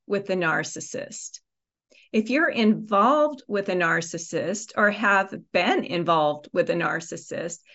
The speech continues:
you are the one who is the most deeply impacted. You are the one who suffers the most.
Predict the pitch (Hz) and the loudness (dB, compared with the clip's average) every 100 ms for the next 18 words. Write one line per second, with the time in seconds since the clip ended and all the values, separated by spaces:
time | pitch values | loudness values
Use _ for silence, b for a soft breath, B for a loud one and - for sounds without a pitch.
0 | b _ 202 202 311 403 262 185 170 170 | b _ -4 2 2 2 0 -2 0 2
1 | 160 170 226 B B - 247 220 - 208 | 2 0 -4 B B -8 -4 -4 0 0
2 | 190 196 220 214 196 175 190 254 - _ | 0 -2 0 2 2 0 -2 -4 -12 _
3 | 160 202 185 - 175 175 175 - 208 214 | -10 -6 -4 -4 -6 -4 -4 -4 -2 -2
4 | 214 262 320 403 - - - - - _ | -2 -2 -2 -4 -6 -6 -6 -10 -16 _
5 | _ _ _ _ _ _ _ _ 202 233 | _ _ _ _ _ _ _ _ 0 2
6 | 330 349 240 185 170 165 165 208 240 285 | 4 2 0 -2 0 0 0 -2 -2 -4
7 | 277 - 214 165 165 180 175 196 - _ | -4 -6 -4 -4 -4 -4 -4 -6 -12 _
8 | _ - 254 254 320 226 - - - - | _ -4 0 2 0 -2 -6 -16 -20 -20